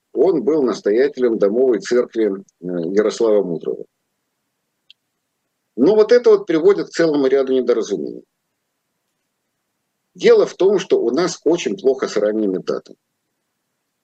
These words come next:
Мы, в принципе, представляем себе последовательность событий.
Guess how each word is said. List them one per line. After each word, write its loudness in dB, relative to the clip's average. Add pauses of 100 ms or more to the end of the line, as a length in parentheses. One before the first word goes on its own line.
Мы, 4
в -4
принципе, -2
представляем 0
себе -2
последовательность -4
событий. -2